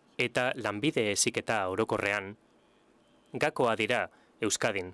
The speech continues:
zentzu honetan. Beste adierazle bat da lanbide heziketan.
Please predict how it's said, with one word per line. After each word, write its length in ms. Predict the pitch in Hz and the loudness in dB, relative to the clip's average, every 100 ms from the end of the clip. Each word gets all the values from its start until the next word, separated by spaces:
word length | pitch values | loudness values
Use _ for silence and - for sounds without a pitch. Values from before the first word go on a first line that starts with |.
| - - | -8 -2
zentzu 320 | 113 107 101 | 0 2 2
honetan. 380 | 98 107 98 92 _ _ _ _ _ _ _ _ _ _ _ _ _ _ _ _ _ - - - _ _ _ _ - | 2 0 -4 -8 _ _ _ _ _ _ _ _ _ _ _ _ _ _ _ _ _ -20 -20 -20 _ _ _ _ -2
Beste 460 | 120 135 - 147 123 | 2 2 4 4 4
adierazle 500 | 123 156 127 123 107 | 4 4 4 4 4
bat 160 | 101 | 4
da 180 | 113 107 - - - - - _ - | 0 0 -4 -20 -20 -20 -20 _ 0
lanbide 480 | 120 107 113 107 101 | 0 2 0 2 2
heziketan. 540 | 92 113 110 110 92 | 2 0 0 -2 -4